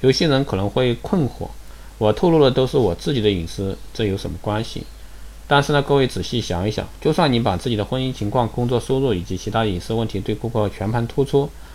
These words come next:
那这能够对你的销售业绩有帮助吗？很多美容师在交流的时候喜欢八卦啊，实际上呢，这对个人的工作呢是毫无进展的。第二个方面是指责顾客的话语。那有些美容师在接待新顾客的时候呢，第一句就说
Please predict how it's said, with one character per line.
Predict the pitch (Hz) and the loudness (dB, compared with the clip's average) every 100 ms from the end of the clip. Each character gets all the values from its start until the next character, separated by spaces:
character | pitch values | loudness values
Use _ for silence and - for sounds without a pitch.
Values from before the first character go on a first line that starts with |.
| - - | -10 -4
那 | |
这 | 117 139 120 | 0 2 2
能 | 101 | 2
够 | 117 | 0
对 | 110 110 | 0 0
你 | 92 | -2
的 | 87 | -2
销 | - 113 | -2 -2
售 | 143 | 0
业 | 135 147 | 0 0
绩 | - 90 | -2 -4
有 | 76 | -4
帮 | 98 92 | -4 -4
助 | 90 | -4
吗？ | 82 85 - - - - - - - | -6 -6 -12 -16 -16 -16 -16 -6 2
很 | 135 | 4
多 | 156 | 6
美 | 156 | 6
容 | 151 | 4
师 | - 160 | 2 2
在 | 156 | 4
交 | 143 156 | 6 4
流 | 156 | 6
的 | 120 | 4
时 | 113 | 4
候 | 110 | 2
喜 | - | 2
欢 | 101 113 110 | 0 0 0
八 | 139 139 | 2 2
卦 | 143 156 120 | 4 2 2
啊， | 92 85 87 | -4 -6 -6
实 | - 156 | -2 2
际 | 147 | 4
上 | 143 | 4
呢， | 139 | 2
这 | 139 | 2
对 | 139 135 | 2 2
个 | - 190 | 4 4
人 | 113 | 4
的 | 104 | 2
工 | 95 104 | 0 0
作 | 98 | 0
呢 | 90 | -2
是 | - 95 | -2 -4
毫 | - 101 | 0 0
无 | 113 | 0
进 | - 135 | -2 -2
展 | 92 - - | -2 -8 -14
的。 | - - - - - - - - - - - - - | -16 -16 -16 -16 -16 -16 -16 -16 -16 -16 -14 -6 6
第 | |
二 | 180 165 | 8 8
个 | |
方 | 170 | 6
面 | 165 151 | 4 4
是 | 143 147 127 117 | 4 4 6 4
指 | 104 - | 2 -4
责 | 87 110 | 0 0
顾 | - 143 | 2 2
客 | 135 | 2
的 | 101 | 0
话 | 95 - 139 107 | 0 2 2 2
语。 | 85 - - - - - - 151 | -2 -6 -12 -14 -14 -14 -4 4
那 | |
有 | 147 143 | 6 6
些 | 170 | 6
美 | 156 | 4
容 | 127 | 4
师 | 147 151 | 4 2
在 | 160 143 | 4 4
接 | 147 | 4
待 | 147 135 | 4 4
新 | 120 151 160 | 4 0 0
顾 | - | 0
客 | 175 | 2
的 | 117 | 0
时 | 95 | 0
候 | 95 | -2
呢， | 95 90 | -2 -2
第 | |
一 | 123 | 0
句 | 123 | 2
就 | 113 | 2
说 | 110 117 117 | 2 0 0